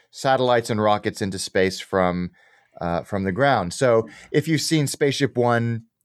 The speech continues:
uh, and Virgin Galactic and all that stuff, it's just a massively scaled up version of that. It's being actually built by Scaled Composites, who built Spaceship One, who built, building, building all the space, the, uh, s-, the Virgin Galactic rockets.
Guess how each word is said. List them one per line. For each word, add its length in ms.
uh, 400
and 200
Virgin 280
Galactic 440
and 100
all 140
that 180
stuff, 280
it's 140
just 240
a 80
massively 680
scaled 500
up 200
version 380
of 180
that. 360
It's 160
being 300
actually 340
built 520
by 120
Scaled 400
Composites, 600
who 140
built 300
Spaceship 540
One, 300
who 180
built, 240
building, 180
building 280
all 100
the 80
space, 460
the, 220
uh, 160
s-, 280
the 300
Virgin 220
Galactic 640
rockets. 640